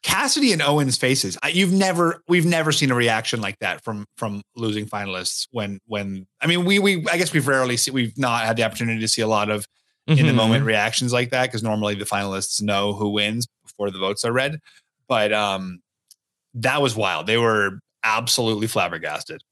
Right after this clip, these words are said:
Speaker 2: Mm-hmm. Let's just see if there's anything else, uh, that we haven't talked about. Um, let's see. Um,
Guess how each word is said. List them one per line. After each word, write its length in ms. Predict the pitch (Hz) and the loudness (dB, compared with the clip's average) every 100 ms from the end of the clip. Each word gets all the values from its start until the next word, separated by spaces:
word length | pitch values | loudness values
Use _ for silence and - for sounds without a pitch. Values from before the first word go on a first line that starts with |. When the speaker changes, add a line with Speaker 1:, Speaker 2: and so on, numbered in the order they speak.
| - | 0
Speaker 2:
Mm-hmm. 440 | 160 160 135 120 135 _ _ _ _ _ _ _ | 6 6 6 4 0 _ _ _ _ _ _ _
Let's 180 | - - | -6 -2
just 160 | 131 - | 0 2
see 120 | 131 | 2
if 60 | 117 | 4
there's 180 | 107 | 4
anything 200 | 110 113 | 4 4
else, 200 | 110 104 - | 2 0 0
uh, 300 | 123 117 113 | 2 2 2
that 140 | 113 | 2
we 500 | 104 120 117 113 104 - | 4 4 6 4 2 0
haven't 580 | 120 120 110 110 82 | -2 0 0 0 -2
talked 500 | - - 120 113 - | -4 -2 0 0 0
about. 520 | 120 110 104 98 104 - - | 0 2 2 2 0 -2 -4
Um, 600 | 120 113 110 107 110 110 - _ _ _ _ _ - | 0 2 2 2 2 0 -4 _ _ _ _ _ -4
let's 320 | 139 139 139 | 2 2 2
see. 880 | - - 139 120 110 110 104 104 98 - | -2 0 2 4 4 4 4 2 0 -2
Um, 600 | 127 127 123 123 123 117 | 0 2 4 4 2 -2